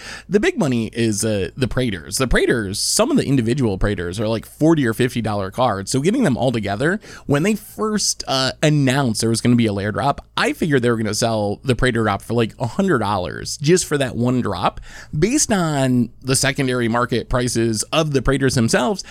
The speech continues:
they're selling it for thirty bucks or forty for foil, and that's consistent through all of these. Like, you can get the bundles to get a discount, but if you're buying them individually,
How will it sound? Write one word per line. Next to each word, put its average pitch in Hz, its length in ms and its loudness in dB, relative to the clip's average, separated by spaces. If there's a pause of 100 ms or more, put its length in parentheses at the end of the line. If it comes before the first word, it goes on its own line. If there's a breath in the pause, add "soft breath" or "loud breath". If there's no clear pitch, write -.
(280 loud breath)
they're 240 120 2
selling 415 240 -2
it - 80 -8
for 349 100 -2
thirty 294 240 -2
bucks - 400 -2
or 165 120 4
forty 180 300 0
for 135 160 0
foil, 196 440 2
and 165 120 -2
that's 196 200 -4
consistent 185 640 0
through 135 400 2
all 143 320 2
of 104 120 -4
these. 64 280 -6
Like, 131 180 -2
you 151 80 2
can 160 100 2
get 240 120 0
the 180 80 0
bundles 117 640 -2
to - 80 0
get 127 160 -2
a - 20 -8
discount, 110 640 -2 (300 loud breath)
but 160 100 4
if 165 120 2
you're 156 80 4
buying 143 240 2
them 208 160 4
individually, 147 640 0